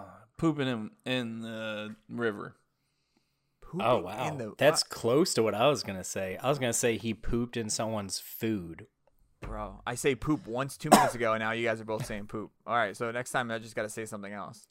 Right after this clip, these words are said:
Speaker 2: That's, do you really, I, I feel like I should give you guys both a second try. Like, why would that give, why would that put you in jail for twenty years?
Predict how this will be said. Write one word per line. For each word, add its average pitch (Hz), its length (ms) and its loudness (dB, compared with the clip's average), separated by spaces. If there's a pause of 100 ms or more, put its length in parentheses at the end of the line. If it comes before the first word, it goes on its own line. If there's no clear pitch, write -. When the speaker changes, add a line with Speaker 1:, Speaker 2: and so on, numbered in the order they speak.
(300)
Speaker 2:
That's, 135 220 2 (500)
do 135 80 -2
you 233 100 4
really, 285 260 2
I, 151 100 -2 (200)
I - 40 -12
feel 240 160 2
like 175 140 4
I 143 80 4
should 123 160 -4
give 117 140 0
you 117 100 0
guys 110 140 0
both 110 220 -4
a 104 60 -16
second 101 300 -8
try. 101 240 0
Like, 113 160 -8
why 147 220 8
would 202 140 6
that 190 280 6
give, 160 160 4 (200)
why 160 200 10
would 214 120 2
that 214 120 2
put 175 200 2
you 160 80 2
in 139 80 -4
jail 131 220 4
for 117 100 -4
twenty 131 320 -6
years? 110 400 -6